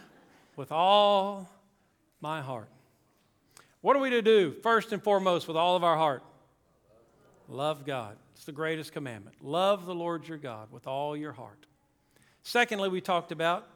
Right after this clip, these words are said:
seeking the Lord with all of our heart. Then serving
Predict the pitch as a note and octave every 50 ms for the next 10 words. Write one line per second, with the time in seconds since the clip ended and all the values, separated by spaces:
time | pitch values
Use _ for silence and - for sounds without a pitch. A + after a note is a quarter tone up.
0 | _ _ - - - - C4 C4 A3+ - - F3 C#3+ B2 A2+ G#2+ - D#3 D3+ D#3
1 | D#3+ D3 B2 A2 G#2 - C3 A#2+ - C#3 B2+ C3 C#3 C#3+ C#3 D3 D3 C3 A#2+ A#2+
2 | A2+ G#2+ - _ _ _ _ _ _ _ _ _ _ _ _ _ _ _ _ _
3 | _ _ _ - G3 G#3+ G#3+ - - - - A#3+ A#3+ B3 B3 A#3+ G3 F3+ D#3+ C3
4 | A#2